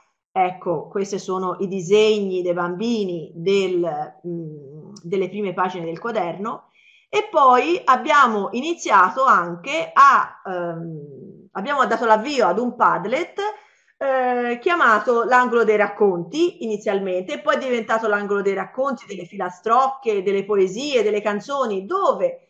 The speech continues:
non solo le insegnanti, eh, leggono delle storie ai, ehm,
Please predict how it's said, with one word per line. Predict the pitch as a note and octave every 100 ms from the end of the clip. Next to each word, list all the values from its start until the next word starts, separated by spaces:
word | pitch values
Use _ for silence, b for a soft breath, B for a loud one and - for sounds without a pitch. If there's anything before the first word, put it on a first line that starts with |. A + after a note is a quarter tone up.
| b _ _
non | B3 C4+ C4+
solo | G#4 G4
le | D4+ B3+
insegnanti, | A#3 A3+ G#3+ G#3+ G#3 G#3 - G#3 G3+ F#3 b b b
eh, | - G3+ F#3
leggono | G3+ A#3 A#3 G#3+ G#3+ A3 G#3
delle | G3+ G3
storie | - A3 G#3 A3 G#3+ G3+ G3 F3+ -
ai, | G3 G#3 G3+ G3+ F#3 - -
ehm, | F#3+ F3+ F3 E3+ E3+ E3 D#3